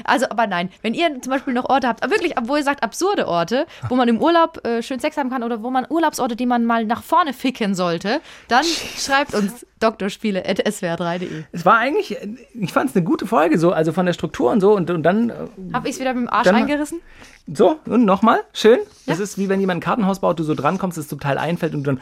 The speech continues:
Speaker 2: was ist schon kaputt und mit der Rü-, Rückseite der Hand nochmal drüber schlägst.
Speaker 1: Absichtlich.
Speaker 2: Vielen Dank fürs Einschalten. Wenn ihr die Chance habt, bewertet uns dort, wo ihr uns gerade hört und empfehlt uns auch gerne weiter. Vor kurzem hat mir eine uralte Bekannte aus Berlin geschrieben,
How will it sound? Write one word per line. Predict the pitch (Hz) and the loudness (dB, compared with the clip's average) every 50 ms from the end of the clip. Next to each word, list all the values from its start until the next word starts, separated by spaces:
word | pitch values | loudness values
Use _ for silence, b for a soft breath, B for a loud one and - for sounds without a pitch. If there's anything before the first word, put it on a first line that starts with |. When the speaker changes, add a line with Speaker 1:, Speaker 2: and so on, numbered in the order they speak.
| B B B | B B B
Speaker 2:
was | - 294 285 | 2 2 2
ist | 339 247 - | 2 0 0
schon | 262 247 | 2 2
kaputt | - 233 - 269 320 247 | 2 2 2 2 2 4
und | 214 190 | 2 4
mit | 180 180 | 4 2
der | 151 143 | 2 0
Rü-, | 156 - - 151 | -2 -6 -4 -4
Rückseite | 190 214 - 190 175 170 | -4 -4 -2 -2 -2 0
der | 160 156 135 | 0 0 -2
Hand | 147 170 | -2 0
nochmal | 147 143 123 127 123 | 0 0 0 0 0
drüber | 117 107 104 104 | 0 -2 -4 -6
schlägst. | - - 98 92 - - - _ - | -6 -8 -14 -16 -16 -20 -20 _ -6
Speaker 1:
Absichtlich. | 240 226 - - 226 202 - - 175 165 - - B B B B B | -6 -4 -4 -6 -8 -8 -8 -12 -12 -12 -12 -18 B B B B B
Speaker 2:
Vielen | - 262 302 320 285 | 4 4 4 6 4
Dank | 262 269 262 | 2 2 4
fürs | 269 233 - | 2 0 2
Einschalten. | - 180 214 233 - 220 214 220 220 247 233 233 233 190 160 | 2 0 0 2 2 2 0 2 2 2 2 2 2 2 0
Wenn | 185 214 | 0 2
ihr | 208 | 2
die | 185 185 | 0 -2
Chance | - - 180 196 190 185 | 0 0 0 0 0 -2
habt, | 180 160 | -4 -2
bewertet | - 139 131 170 180 180 185 | 0 2 4 2 2 2 -2
uns | 185 170 151 - | -6 -6 -6 -2
dort, | - 151 156 147 127 | -2 -2 -2 -2 -2
wo | 143 - 175 | -4 -4 -2
ihr | 147 | -4
uns | 147 143 - | -4 -6 -6
gerade | - 127 127 120 123 117 | -4 -4 -2 -2 0 0
hört | 123 160 196 247 262 - - - | 2 4 4 4 2 0 -2 0
und | - 185 180 180 180 180 180 180 180 170 - | 4 6 8 8 8 8 6 6 4 2 0
empfehlt | - - - - 370 440 415 | -4 -4 -2 0 0 0 0
uns | 240 190 | -2 -4
auch | 143 - - | -6 -4 -2
gerne | - 196 247 233 170 | 0 0 2 2 2
weiter. | 135 165 208 247 - 170 | 2 2 2 2 2 0
Vor | - - 127 - | 0 0 -4 0
kurzem | - 196 254 - - 196 160 135 | 0 -2 -2 0 -2 -4 -2 -4
hat | 170 - - | -6 -6 -4
mir | 156 147 - | -4 -4 -4
eine | - 135 131 135 - - | -4 -2 -2 -2 -2 -2
uralte | 233 240 - - 220 180 165 | -2 0 0 0 0 -2 -4
Bekannte | - - - 180 226 - 160 | -6 -6 -6 -6 -4 -4 -6
aus | 143 - | -8 -6
Berlin | - 131 123 165 220 262 | -4 -4 -2 0 0 0
geschrieben, | 240 147 - - 143 160 185 | 0 -2 -2 -4 -2 -2 -2